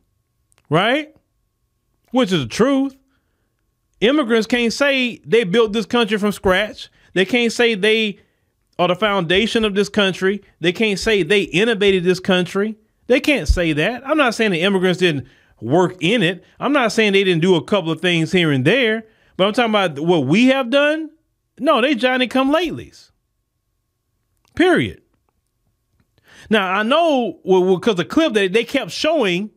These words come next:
'cause, you know, over here, we're gonna look into things a little more, was the part about when he said, "We need to bring Trump in here and clean this up." That's the only part they kept clipping. But they didn't, they didn't play the whole clip that I, I played for y'all about this brother.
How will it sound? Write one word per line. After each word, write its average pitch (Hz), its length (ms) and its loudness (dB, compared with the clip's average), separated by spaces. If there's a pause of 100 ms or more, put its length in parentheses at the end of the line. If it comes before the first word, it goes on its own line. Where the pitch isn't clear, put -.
(100)
'cause, 180 140 0
you 220 80 0
know, 214 80 2
over 175 140 2
here, 214 160 2
we're 202 100 -2
gonna 185 100 2
look 175 160 2
into 175 200 -2
things 165 240 0
a - 20 0
little 156 140 2
more, 185 320 2 (360)
was 185 140 2
the 175 80 0
part 220 240 2
about 185 240 0
when 170 100 0
he 214 100 2
said, 185 440 0 (240)
"We 165 120 0
need 220 120 4
to 185 60 2
bring 190 320 0
Trump 226 340 -2
in 202 60 0
here 202 180 2
and 143 100 -4
clean 214 300 2
this 202 220 0
up." 156 240 0
That's 220 160 2
the 269 60 2
only 247 140 0
part 226 260 0
they 196 100 0
kept 196 280 -6
clipping. 135 460 -6 (400)
But 156 60 -2
they 196 120 2
didn't, 254 220 -2
they 240 160 0
didn't 247 200 -2
play 269 440 -2 (260)
the 180 140 0
whole 294 580 0
clip 277 360 2
that 214 120 0
I, 196 320 0
I 190 40 -2
played 294 400 0
for 196 80 -2
y'all 156 540 -2 (340)
about 196 280 -2
this 185 140 -4
brother. 165 400 -2